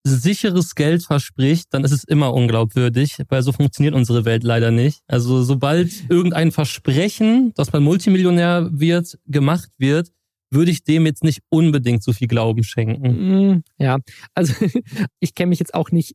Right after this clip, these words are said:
Speaker 2: so unglaublich krass aus mit so den, den krassen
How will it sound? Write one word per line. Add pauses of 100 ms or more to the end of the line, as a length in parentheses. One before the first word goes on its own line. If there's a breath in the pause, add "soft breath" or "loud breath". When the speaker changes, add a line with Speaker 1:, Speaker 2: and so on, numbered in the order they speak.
Speaker 2:
so
unglaublich
krass (140)
aus
mit
so
den,
den
krassen